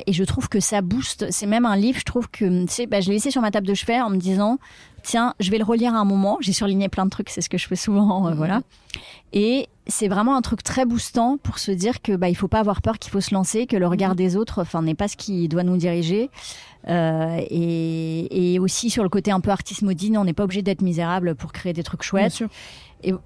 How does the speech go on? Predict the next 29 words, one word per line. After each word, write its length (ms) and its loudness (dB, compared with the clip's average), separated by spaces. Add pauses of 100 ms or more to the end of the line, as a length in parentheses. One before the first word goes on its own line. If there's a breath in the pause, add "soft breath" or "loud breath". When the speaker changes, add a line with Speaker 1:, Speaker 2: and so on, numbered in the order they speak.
(120)
Speaker 1:
c'est 180 -2
hyper 200 2
intéressant, 520 0
ça 140 0
Speaker 2:
Mhm. 40 -2
Speaker 1:
déjoue 220 2
un 80 2
peu 120 -2
tous 140 -4
les 140 0
trucs 260 -2
et 60 2
je 40 0
trouve 140 -6
que 80 -8
c'est, 200 0
hum, 420 2
voilà, 160 2
c'est 100 -4
un 80 2
super 340 0
livre, 340 2
très 200 0
boostant. 320 0
Speaker 2:
Magnifique. 380 -6 (720 loud breath)
Speaker 1:
Et, 260 4
hum, 540 0
donc 240 4
voilà. 420 2